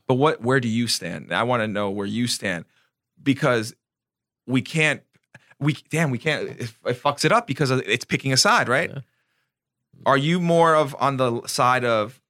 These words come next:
Speaker 1: law and order, or are you more on this, because you always say you support law and order, you support this, but then again, if it doesn't go that way, then what do you support then? Because now it's like, well,
Speaker 2: I
Speaker 1: we
Speaker 2: fall
Speaker 1: need to
Speaker 2: in line
Speaker 1: take
Speaker 2: with
Speaker 1: a, what's
Speaker 2: the,
Speaker 1: right.
Speaker 2: with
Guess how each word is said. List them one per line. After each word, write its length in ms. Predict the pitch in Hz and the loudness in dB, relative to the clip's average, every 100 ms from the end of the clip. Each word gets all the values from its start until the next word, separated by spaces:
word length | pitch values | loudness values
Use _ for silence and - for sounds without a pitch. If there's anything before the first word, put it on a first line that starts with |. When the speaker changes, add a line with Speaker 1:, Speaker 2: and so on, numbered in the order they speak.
| _ - | _ -8
Speaker 1:
law 240 | 117 120 | -2 0
and 80 | 113 | 2
order, 280 | 127 175 208 | 4 4 4
or 220 | 170 127 127 | 4 4 2
are 40 | |
you 340 | 120 156 160 127 | 2 2 2 2
more 260 | 139 139 | 2 2
on 80 | 131 | 2
this, 180 | 120 - | 0 -2
because 300 | 135 147 120 | -2 -2 2
you 60 | 147 | 2
always 180 | 147 | 4
say 80 | - | 2
you 140 | 143 113 | 2 0
support 340 | - - 147 | -4 0 0
law 80 | 143 | 2
and 80 | 139 | 2
order, 80 | |
you 80 | 123 | 0
support 300 | - - 185 | -2 -2 -2
this, 100 | 131 - - - _ | -2 -4 -14 -18 _
but 160 | 135 120 | 0 2
then 160 | 139 | 0
again, 240 | 131 160 147 | 0 0 0
if 160 | 123 | -2
it 60 | 110 | -2
doesn't 320 | 123 123 120 | -2 -2 -4
go 420 | 127 117 110 101 _ _ - | -2 0 -2 -6 _ _ -6
that 320 | 104 113 - | 0 0 0
way, 280 | 113 196 180 | 0 2 2
then 140 | 127 | 2
what 120 | 120 | 2
do 60 | 120 | 0
you 40 | 120 | -2
support 340 | 120 - 185 | -2 -2 -2
then? 100 | 135 | 0
Because 340 | 127 143 120 | 0 0 0
now 280 | 113 127 143 | 0 0 2
it's 100 | 139 | 2
like, 160 | 143 117 - | 0 -2 -4
well, 160 | - 131 | 2 4
Speaker 2:
I 40 | |
Speaker 1:
we 100 | 127 | 6
Speaker 2:
fall 120 | 165 139 | 6 8
Speaker 1:
need 40 | |
to 40 | |
Speaker 2:
in 40 | 139 | 6
line 80 | 139 | 6
Speaker 1:
take 100 | 123 | 6
Speaker 2:
with 240 | 117 113 | 4 2
Speaker 1:
a, 40 | - _ _ | -4 _ _
what's 260 | 113 123 - | -2 0 2
Speaker 2:
the, 60 | |
Speaker 1:
right. 240 | 120 104 - | 2 0 2
Speaker 2:
with 300 | 120 107 101 | 4 4 4